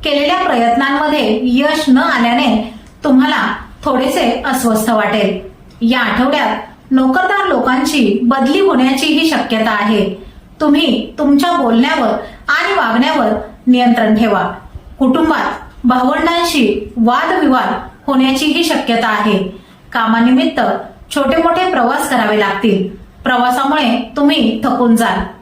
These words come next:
परंतु प्रवास तुम्हाला फलदायी ठरतील. तुमचे दैनंदिन उत्पन्न वाढविण्याचा प्रयत्न करा, कारण या आठवड्यामध्ये तुमचा खर्च जास्त होईल. कोणतेही काम टाळण्याचा प्रयत्न करू नका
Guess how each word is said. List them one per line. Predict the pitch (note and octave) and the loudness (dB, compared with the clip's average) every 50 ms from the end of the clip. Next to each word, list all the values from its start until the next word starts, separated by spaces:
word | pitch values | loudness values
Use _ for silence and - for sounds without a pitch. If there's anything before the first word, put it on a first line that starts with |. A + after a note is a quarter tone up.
| - - | -6 -2
परंतु | B3+ A#3+ A#3+ B3+ C4+ D#4+ E4 C4 A3 A3 - - - - - - - | 0 0 2 2 0 0 0 0 0 -2 -4 -8 -12 -18 -10 -6 -4
प्रवास | D4 C#4+ C#4 D4 C4 A3+ A#3 - - - - | -2 -2 0 0 -2 -2 -4 -4 -6 -4 0
तुम्हाला | D4 B3+ C4 A3 - C4 G#3+ G#3 - - - - - | 2 2 4 4 2 0 -2 -2 -4 -6 -8 -6 -2
फलदायी | B3+ A#3 A3+ A3+ A3 G#3 G3+ F#3+ | 0 0 2 2 2 2 2 2
ठरतील. | G#3 G#3+ F3+ F3+ G3+ F#3 E3+ E3+ - - - - - - - - - - - - - - | 2 2 2 2 2 0 0 0 -2 -6 -14 -18 -20 -20 -20 -20 -20 -20 -20 -10 -4 0
तुमचे | B3+ B3+ C4 C4 C4 A#3 A#3 A3 G#3+ - - - - - - | 2 4 4 4 4 2 0 0 -2 -4 -6 -12 -14 -8 -4
दैनंदिन | A#3 A3 A#3+ A#3+ A#3+ B3+ C4 D4 D#4 F4 F#4+ G4 | 0 2 2 4 4 4 2 2 2 0 0 0
उत्पन्न | F4 B3+ - - - C#4+ C#4+ D4 E4 | 0 0 -2 -2 -2 -2 -2 0 0
वाढविण्याचा | D#4+ C#4+ A#3+ G#3+ A3 A3+ B3+ C4 C4+ C#4 - - B3+ A3 A3 - - | 0 0 0 0 0 2 2 2 2 2 0 -2 -2 -2 -4 -4 -4
प्रयत्न | - A3+ G3+ G#3 - G#3 G#3 | -2 -2 0 0 0 0 0
करा, | F#3+ G#3+ G3+ F#3+ F#3 F#3 F#3 - - - - - - - - | 0 0 -2 -2 -2 -4 -6 -8 -14 -18 -20 -20 -16 -8 -6
कारण | A3+ A#3 C4 C#4+ C4+ A3+ - - - - - - - | -4 -2 -2 -2 -2 -2 -2 -4 -8 -14 -8 -2 0
या | B3 C4+ D4 | 2 2 2
आठवड्यामध्ये | E4+ D#4+ C4+ B3+ B3+ B3 B3 B3+ B3+ C4 C#4 D4+ D4 B3 A3 G#3+ - - - - - - - | 2 0 0 0 2 2 2 2 2 0 0 0 0 0 -2 -2 -4 -6 -10 -14 -20 -8 -2
तुमचा | - C4 B3+ B3 B3+ D4+ C4 A3+ B3 C4 - - | 0 2 4 4 2 2 0 -2 -4 -6 -6 -6
खर्च | - C4 B3+ C4 C4+ C#4+ | -4 -2 -2 0 0 0
जास्त | C#4+ A#3+ A#3 A#3 - - - - | 0 0 0 -2 -4 -4 -2 -2
होईल. | - - A3 G#3+ G#3 F3+ F3 - - - - - - - - - - - | 0 2 4 4 4 2 0 -2 -4 -10 -16 -20 -20 -20 -20 -10 -4 -2
कोणतेही | D4+ D4 D4 D4 C#4+ F4+ F#4 F4 F4 G4+ F#4+ - - - | 0 2 2 2 2 2 2 0 0 0 0 0 -2 -4
काम | - C#4 C#4+ E4 F4+ F#4+ G4 | -4 -4 -4 -4 -4 -4 -2
टाळण्याचा | D#4+ C4 A#3+ A#3+ A#3+ B3+ C4+ C#4+ C#4 - - - - - - | -2 -2 0 0 0 0 0 0 -2 -2 -2 -2 -4 -4 -4
प्रयत्न | - C4 B3 A#3+ A#3+ B3 C#4 C4+ | -2 0 0 0 0 0 0 0
करू | C4 B3+ A#3 A3+ A3+ | 0 0 2 2 2
नका | A3 G#3+ G#3+ G#3 G3+ G3 - | 2 2 0 0 -2 -2 -4